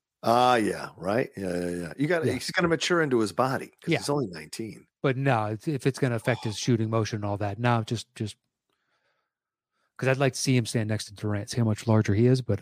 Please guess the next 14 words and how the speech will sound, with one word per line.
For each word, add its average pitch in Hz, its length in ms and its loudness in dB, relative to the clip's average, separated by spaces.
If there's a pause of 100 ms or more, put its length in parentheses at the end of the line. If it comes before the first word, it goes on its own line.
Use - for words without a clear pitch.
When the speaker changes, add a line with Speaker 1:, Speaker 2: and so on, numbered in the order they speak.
Speaker 2:
I'm 117 100 -4
guessing 110 240 0
it's 95 100 -2
Speaker 1:
Yeah. 107 60 2
Speaker 2:
only 101 140 0
a - 20 -6
couple, 117 340 -2
like, 98 140 -2 (280)
two, 139 120 4
three 101 240 0
inches. 101 300 -2
Durant's 113 340 0
seven 87 240 -2
foot. 101 280 -2